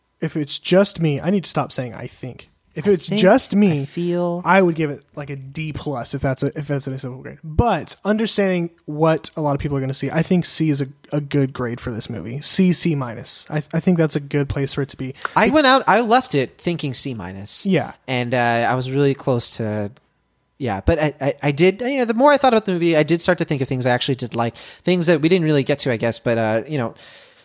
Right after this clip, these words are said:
Speaker 2: Takeshi Kitano, s-, seeing him in anything, he's such a fantastic actor.
Speaker 1: It's funny, we talked about this with, uh, what was the la-, I can't remember, but, uh, oh, with, uh, Iron Fist, but he, he totally stole the show in this too. He was my favorite part of the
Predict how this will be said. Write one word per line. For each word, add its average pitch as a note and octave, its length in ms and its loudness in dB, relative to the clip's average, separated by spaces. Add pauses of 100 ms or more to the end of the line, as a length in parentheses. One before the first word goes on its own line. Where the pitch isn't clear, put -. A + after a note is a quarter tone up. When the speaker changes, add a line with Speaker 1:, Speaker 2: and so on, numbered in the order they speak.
Speaker 2:
Takeshi F#3+ 380 0
Kitano, G2 420 -6
s-, - 220 -8
seeing G3 260 0
him D3+ 160 2
in A#2 60 -2
anything, A2+ 420 -4
he's A#2+ 240 -6
such - 280 2
a D#3 40 0
fantastic A2+ 560 -4
actor. F#2+ 480 -6
Speaker 1:
It's F#3 180 0
funny, G#3+ 120 2
we E3+ 100 2
talked G3 200 2
about F3+ 140 4
this E3 180 -2
with, - 260 -2
uh, D3 420 0 (600)
what D3+ 80 -8
was C#3+ 100 -4
the C3 60 -6
la-, C3 100 -8
I C#3+ 200 -12
can't - 200 -12
remember, B2 260 -12 (140)
but, D#3+ 360 -2 (380)
uh, D3+ 200 0
oh, F3 120 6
with, D3+ 220 -2
uh, C#3+ 380 -2 (440)
Iron F3+ 200 4
Fist, - 340 -8
but E3 200 4 (260)
he, A3 280 0
he B3 120 2
totally G3+ 280 2
stole F#3 160 -2
the F3 60 -2
show F#3 120 -2
in E3+ 60 0
this E3 120 -4
too. G#3+ 180 0
He D#3 160 -2
was E3+ 120 2
my D#3+ 160 0
favorite D#3 280 0
part F3 200 4
of - 100 4
the F3+ 120 2